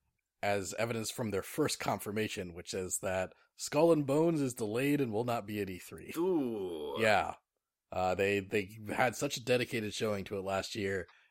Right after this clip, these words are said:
Speaker 1: and now it's not coming out for at least another year, so that's kinda wild.
Speaker 2: That's rough.
Speaker 1: Their other confirmation is that they're going to show us more Ghost Recon Breakpoint.
Speaker 2: Okay.
Speaker 1: Uh, so, so if you're a Ghost Recon fan, there's that.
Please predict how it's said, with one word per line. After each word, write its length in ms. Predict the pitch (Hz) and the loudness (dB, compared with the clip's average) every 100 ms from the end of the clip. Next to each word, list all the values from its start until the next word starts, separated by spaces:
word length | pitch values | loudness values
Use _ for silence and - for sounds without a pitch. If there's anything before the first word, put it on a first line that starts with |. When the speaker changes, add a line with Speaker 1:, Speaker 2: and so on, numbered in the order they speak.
| - | -6
Speaker 1:
and 80 | 104 | 0
now 100 | 107 | 0
it's 120 | 113 | 2
not 180 | 113 - | 0 2
coming 200 | 110 107 | -2 0
out 120 | 101 | 0
for 100 | 104 | -2
at 60 | 98 | -2
least 260 | 113 110 101 | -2 -4 -4
another 280 | 98 90 | -4 -2
year, 240 | 90 90 85 | -2 -2 -4
so 120 | - | -6
that's 160 | 87 - | -8 -8
kinda 180 | 87 85 | -12 -12
wild. 380 | 87 87 90 127 | -10 -10 -10 -6
Speaker 2:
That's 320 | 104 110 - | -2 -2 2
rough. 440 | 202 180 165 - - _ _ - | 4 4 2 -2 -16 _ _ -4
Speaker 1:
Their 200 | 135 156 | 4 8
other 480 | 175 175 156 143 - | 8 8 6 4 0
confirmation 600 | - 156 143 135 135 131 120 | 0 2 4 2 2 0 0
is 100 | 113 | 0
that 120 | 107 | 0
they're 140 | 110 | 0
going 320 | 101 110 104 - | 0 0 0 -4
to 240 | 107 98 | -6 -4
show 300 | - 104 98 | -2 0 2
us 180 | 92 107 | 0 -2
more 260 | 95 90 | -4 -4
Ghost 340 | 82 110 - 107 | -2 -2 -2 -6
Recon 360 | 95 107 87 82 | -8 -8 -10 -6
Breakpoint. 640 | 92 90 - 78 76 - | -4 -4 -10 -14 -12 -12
Speaker 2:
Okay. 260 | - 117 131 - _ _ | -2 0 -2 -6 _ _
Speaker 1:
Uh, 220 | 80 80 78 | -12 -10 -8
so, 420 | - 78 82 80 - _ | -8 -8 -8 -10 -14 _
so 240 | - 76 78 | -14 -12 -10
if 100 | 95 | -12
you're 80 | |
a 40 | 80 | -2
Ghost 220 | 107 - | -2 -2
Recon 320 | 123 120 104 | -2 -2 -2
fan, 300 | - 110 110 | -2 -2 -2
there's 200 | 104 98 | -2 -4
that. 280 | 87 78 | -8 -12